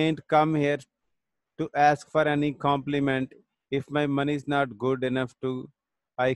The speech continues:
can go elsewhere." अब वो कह रही है कि मैं यहाँ से जो है ना वो तुमसे सीखने आई हूँ।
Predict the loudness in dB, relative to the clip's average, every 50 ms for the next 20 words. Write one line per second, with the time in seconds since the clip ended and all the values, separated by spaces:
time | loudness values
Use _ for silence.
0 | 0 -2 0 0 0 -2 -4 -6 -10 _ _ _ _ _ _ _ _ _ _ _
1 | -2 0 0 0 2 2 0 0 0 -4 -8 _ -8 -8 -8 -10 _ _ _ _
2 | _ _ _ _ _ _ _ _ _ -6 -2 -2 -2 -2 0 2 2 4 4 2
3 | 0 0 0 0 0 2 2 2 2 2 2 2 2 2 0 -4 _ -8 -4 -2
4 | 0 0 0 0 -2 -2 -4 -4 -6 -6 -4 -4 -6 -4 -2 -2 -2 -2 -2 -6
5 | -10 _ _ _ _ _ _ -10 -10 -10 -10 -12 -14 -12 -10 -12 -12 -10 -8 -8
6 | -6 -4 -4 -4 -6 -6 -8 -8 -10 -12 -16